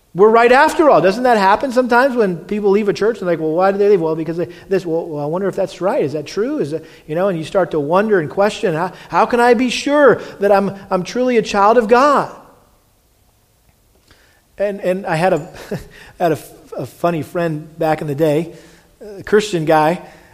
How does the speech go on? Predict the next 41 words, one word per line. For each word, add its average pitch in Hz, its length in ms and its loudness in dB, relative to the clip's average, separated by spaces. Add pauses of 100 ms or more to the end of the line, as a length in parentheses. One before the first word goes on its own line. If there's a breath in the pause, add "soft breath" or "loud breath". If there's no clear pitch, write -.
(140)
and 165 260 -6
whenever 185 280 0
he'd 175 80 4
walk 175 300 0
into 170 160 -2
a 151 40 -4
church, 170 480 -2 (380 soft breath)
you 156 100 -10
know, 151 60 -2
he'd 147 80 -2
walk 170 220 2
down 170 160 -2
the 160 80 -4
center 165 260 -2
aisle, 156 220 2
and 147 80 -6
before 165 220 -6
he 156 60 -2
sat 156 280 -4
down, 160 180 -2
he 151 80 -4
would 143 140 -6
do 143 120 -4
this, 151 380 -4 (800 soft breath)
and 151 80 -8
then 160 120 -2
he'd 156 60 -2
go 160 100 0
sit 160 180 -8
down, 165 160 -2
and 156 80 -4
he'd 143 140 -6
lean 160 160 -4
over, 147 80 -6
he 135 80 -10
goes, 123 140 -16
"Just - 260 -12
in 147 100 -10
case 160 240 -12
they're 135 160 -14
right." 123 280 -16